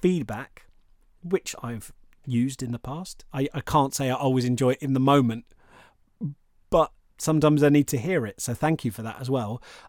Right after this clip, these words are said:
Um, you know, why not drop me a line by popping to my website, tim clare poet dot co dot U K, and clicking the contact me button. Links for both those things are in the show notes. I'd love to hear from you. And if you're on Twitter,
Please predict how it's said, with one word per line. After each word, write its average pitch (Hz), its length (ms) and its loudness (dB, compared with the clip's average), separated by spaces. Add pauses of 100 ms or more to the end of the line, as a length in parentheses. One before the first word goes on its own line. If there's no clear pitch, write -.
Um, 143 220 4
you 180 120 0
know, 143 80 2
why 147 180 4
not 151 100 0
drop 147 160 2
me 151 80 2
a 151 60 6
line 170 260 4
by 139 140 -2
popping 156 300 0
to 131 60 -2
my 143 100 0
website, 156 500 0 (160)
tim 127 160 -2
clare 120 160 -4
poet 127 240 -4
dot 135 200 -8
co 135 260 0
dot 135 200 -4
U 135 80 -4
K, 170 320 -6
and 147 180 -4
clicking 160 300 -6
the - 80 -4
contact - 580 -2
me 120 140 -2
button. 110 400 -10 (680)
Links 196 420 6
for 165 140 4
both 151 260 4
those 143 240 2
things 135 340 0
are 127 220 -2
in 117 220 -2
the 117 80 -6
show 90 240 -10
notes. 87 400 -14 (100)
I'd 123 160 -8
love 143 420 4
to 123 120 -6
hear 113 180 -4
from 113 160 -6
you. 117 160 -2 (140)
And 180 260 -2
if - 100 -10
you're 113 160 -4
on 110 140 -6
Twitter, 120 480 -6